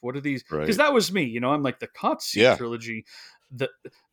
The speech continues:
Speaker 1: Koyaanisqatsi? Like, is this, where's this
Speaker 2: Right.
Speaker 1: even from?" Well, it's, it's an American film, <laughs>
Speaker 2: Yep.
Speaker 1: documentary, y-, you know, uh, i-, in, i-,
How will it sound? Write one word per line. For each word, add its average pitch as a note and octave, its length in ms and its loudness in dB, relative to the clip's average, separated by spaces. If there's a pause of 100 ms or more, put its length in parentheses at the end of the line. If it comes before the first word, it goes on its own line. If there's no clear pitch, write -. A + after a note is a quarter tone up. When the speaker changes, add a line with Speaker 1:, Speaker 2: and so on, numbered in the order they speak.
Speaker 1:
Koyaanisqatsi? F3 1200 2
Like, C#3 220 2
is B2 140 -2
this, - 380 -2
where's C#3 300 0
this D#3 140 2
Speaker 2:
Right. F#3+ 80 2
Speaker 1:
even D#3 240 -2
from?" D3 540 0 (400)
Well, F#3 160 4
it's, E3+ 220 0 (120)
it's C#3+ 180 -6
an A#2+ 160 -6
American G#2+ 540 -8
film, A2 300 -10 (240)
<laughs> - 180 -4
Speaker 2:
Yep. - 180 -10
Speaker 1:
documentary, C#3+ 920 2
y-, B2+ 120 0
you B2+ 160 0
know, B2 160 -4 (400)
uh, A#2+ 400 4
i-, C#3+ 180 6
in, C3 260 4
i-, C3 160 4